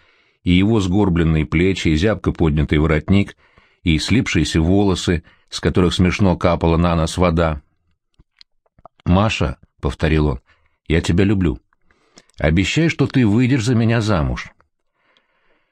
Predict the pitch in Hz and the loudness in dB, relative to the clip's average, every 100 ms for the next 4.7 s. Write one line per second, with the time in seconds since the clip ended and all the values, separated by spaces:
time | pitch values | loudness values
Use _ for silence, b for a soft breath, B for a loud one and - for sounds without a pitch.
0 | _ _ 71 82 - 78 76 87 87 95 | _ _ -2 0 0 -2 0 2 2 0
1 | 98 104 85 - _ _ 73 71 76 104 | -2 -4 -6 -12 _ _ -4 0 2 0
2 | 101 87 76 73 - 95 90 110 - 87 | 2 2 2 -2 -2 0 2 0 -2 -2
3 | 85 104 - b b - 104 98 - 90 | 0 0 -4 b b -2 0 0 0 0
4 | 92 - 95 87 76 64 64 | 0 0 0 0 0 -4 -8